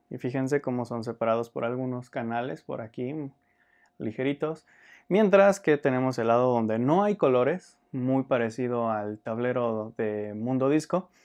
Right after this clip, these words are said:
pero las separaciones son muchísimo más obvias, para que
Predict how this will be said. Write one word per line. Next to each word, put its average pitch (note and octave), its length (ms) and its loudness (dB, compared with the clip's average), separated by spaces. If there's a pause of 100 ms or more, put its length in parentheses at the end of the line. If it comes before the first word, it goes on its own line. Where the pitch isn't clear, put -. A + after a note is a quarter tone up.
(600)
pero F#3 280 8
las D3+ 120 4
separaciones B2 580 0
son A#2+ 200 -2
muchísimo G#2+ 500 -6
más A2 280 -2
obvias, G2+ 580 -6 (400)
para F3 320 2
que E3 340 2